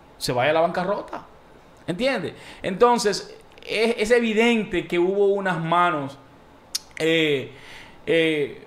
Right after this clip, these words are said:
macabras en eso de lo que es, eh, el Hombre de Septiembre, así como lo hubo con Kennedy, así como lo hubo con Abraham Lincoln,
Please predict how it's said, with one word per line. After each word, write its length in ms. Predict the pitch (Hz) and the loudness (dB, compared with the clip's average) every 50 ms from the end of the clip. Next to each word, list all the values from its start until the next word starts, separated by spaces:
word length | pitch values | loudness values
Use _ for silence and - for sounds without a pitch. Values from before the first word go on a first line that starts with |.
| - - | -18 -14
macabras 920 | 233 - 151 170 160 160 - 185 185 185 180 165 156 156 - - - - - - | -10 0 2 2 2 2 6 8 8 10 10 8 6 4 2 2 0 -4 -8 -8
en 160 | 139 147 147 | -6 -4 -4
eso 220 | 151 147 - 160 156 | -4 -4 -2 0 0
de 80 | 156 | 0
lo 100 | 156 147 - | 0 0 0
que 380 | 143 143 147 147 147 147 143 | 0 0 2 2 2 2 0
es, 120 | 139 143 147 | -2 -2 -4
eh, 240 | 139 127 135 139 | -4 -2 -2 -2
el 80 | 135 139 | -2 -2
Hombre 220 | 147 147 151 147 | -2 0 0 -2
de 40 | 147 | -2
Septiembre, 420 | 123 143 131 120 156 151 143 139 139 | -2 -4 -6 -2 -4 -4 -2 -2 -6
así 160 | 127 - 143 | -6 -6 -8
como 220 | - 151 143 139 | -6 -6 -4 -4
lo 100 | 139 135 135 | -2 -2 -2
hubo 200 | 139 139 143 - | -2 -4 -4 -6
con 160 | 135 123 117 | -6 -8 -8
Kennedy, 580 | 120 143 143 147 147 143 139 135 131 123 113 - - - - - | -4 -2 -2 -2 -2 -2 -4 -6 -8 -10 -10 -14 -16 -20 -14 -10
así 240 | - 123 123 151 131 | -8 -8 -8 -6 -8
como 200 | 143 147 143 143 | -6 -4 -2 -2
lo 140 | 143 135 | 0 0
hubo 200 | 139 143 143 139 | -2 -2 -4 -4
con 160 | - 139 135 135 | -4 -4 -4 -4
Abraham 400 | 139 135 139 135 127 135 127 120 120 | -4 -2 -4 -4 -4 -4 -4 -4 -4
Lincoln, 520 | 131 147 151 151 143 - 135 135 131 127 | -2 -2 -2 -2 -4 -4 -6 -6 -6 -8